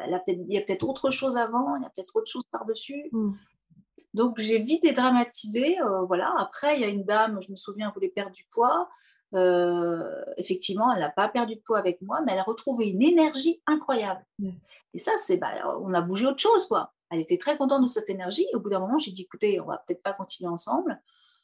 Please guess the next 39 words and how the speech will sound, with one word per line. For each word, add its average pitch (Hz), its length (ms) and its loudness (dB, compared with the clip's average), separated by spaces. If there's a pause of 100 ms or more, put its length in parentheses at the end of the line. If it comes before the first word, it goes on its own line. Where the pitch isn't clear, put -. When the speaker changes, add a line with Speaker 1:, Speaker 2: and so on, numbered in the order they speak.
(160)
Speaker 1:
Euh, 156 380 -2
je 156 140 -10
pense 196 200 -6
que 175 60 -10
je - 60 -6
suis - 80 -6
pas 214 80 0
la 226 80 0
bonne 202 160 0
personne 190 340 -4
pour 165 160 -4
vous, 220 280 -2
donc 190 160 2
je 180 40 -8
vous 180 140 -4
envoie 202 260 0
à 190 180 -4 (300)
d'autres - 140 -6
personnes. » - 340 -6
Elle 190 120 -2
n'était - 120 -4
pas - 120 0
contente, 302 380 0
hein. 262 120 -10 (580)
Speaker 2:
Ok. 214 180 -4
Speaker 1:
Mais 196 140 -2
en 220 40 6
même 254 220 6
temps, 339 340 4 (560)
c-, - 260 -8 (560)
les - 80 -2
personnes 269 340 4
avec 269 180 2
qui 311 140 4
ça 240 140 2
a 220 40 0
pas 254 160 4
marché, 269 640 0 (260)
euh, 214 420 -4